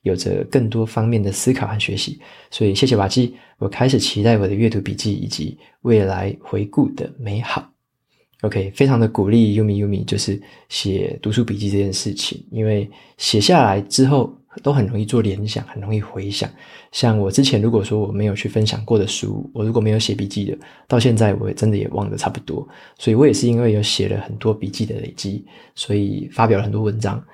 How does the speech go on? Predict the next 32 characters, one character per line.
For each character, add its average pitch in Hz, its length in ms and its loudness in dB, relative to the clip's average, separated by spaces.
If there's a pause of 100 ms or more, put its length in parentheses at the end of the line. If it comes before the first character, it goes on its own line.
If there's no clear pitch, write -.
(180)
才 151 140 2
有 135 100 4
这 123 100 0
样 110 100 4
的 101 140 -2
一 101 100 -2
个 - 400 -4
算 110 200 -2
是 104 360 -2 (140)
联 113 260 2
想 123 300 0 (220)
跟 113 180 0
回 104 240 -2
想， 107 180 -4
我 110 60 -6
才 107 140 -4
想 104 160 -2
得 110 40 -6
起 110 180 -6
一 104 40 -2
些 104 140 -4
东 107 180 -4
西， - 380 -6
才 - 120 -4
可 120 120 2
以 110 40 4
做 123 140 2
出 113 140 0
一 - 20 2
些 101 140 -2
连 107 240 -8
结。 - 160 -8